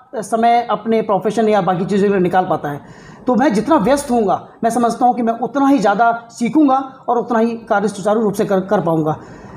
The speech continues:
कोई भी काम करने के लिए सबसे महत्वपूर्ण चीज़ जो होती है system होती है। आज की date में अगर हम बात करते हैं निम्स की, निम्स एक संस्थान है जो बड़ा संस्थान है,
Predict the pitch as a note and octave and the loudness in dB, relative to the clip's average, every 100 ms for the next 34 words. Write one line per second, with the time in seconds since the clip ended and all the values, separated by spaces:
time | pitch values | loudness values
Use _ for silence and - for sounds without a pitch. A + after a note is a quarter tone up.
0 | - - C4 E4+ F4 A#3+ B3 G#3+ A3+ A#3+ | -20 -2 4 4 4 2 2 0 0 0
1 | A#3 G#3+ A3 G#3 G#3+ A#3+ F#3+ G3 G#3 A3+ | 0 0 0 -2 -4 -2 0 0 0 0
2 | G#3+ F3+ G3 F#3 A3 F#3+ E3+ A3+ F#3 D3+ | 0 0 0 0 -2 -2 -2 0 0 0
3 | D#3 B2 - - - G3+ B3+ B3 G#3+ G#3 | -2 -4 -10 -20 -2 2 2 2 2 2
4 | G#3+ A3 A3 F#3 G3 G3 F#3+ A3 G#3+ G#3 | 0 0 0 0 0 2 2 0 -2 0
5 | G3+ G3 A3+ - A3 G#3+ G3+ G#3+ G3+ F#3 | 0 2 0 0 0 0 0 -2 0 -2
6 | F#3+ G3+ G3+ F#3+ F#3+ B3 B3+ A3+ G#3 G#3 | 0 0 2 2 4 4 2 -2 -2 0
7 | A3 | 0